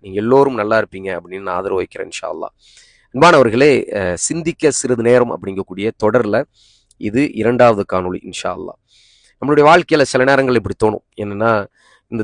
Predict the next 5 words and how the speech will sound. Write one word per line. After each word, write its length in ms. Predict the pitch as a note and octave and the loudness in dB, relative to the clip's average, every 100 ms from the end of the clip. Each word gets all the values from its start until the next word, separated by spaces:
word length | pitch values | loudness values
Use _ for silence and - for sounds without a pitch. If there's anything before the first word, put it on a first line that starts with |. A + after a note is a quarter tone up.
| A2 | -2
துனியாவையும் 600 | E3 G3+ F#3 F3 E3 F3 | 2 4 6 4 4 2
தீனையும் 380 | B2+ F3 F3+ C#3+ | 0 2 2 2
எப்படி 160 | A2+ C#3+ A#2 | 0 0 2
பேலன்ஸ் 340 | C3+ D3+ C3 - | 4 2 -4 -8
பண்றது, 320 | G2 F2+ D#2+ | -10 -8 -12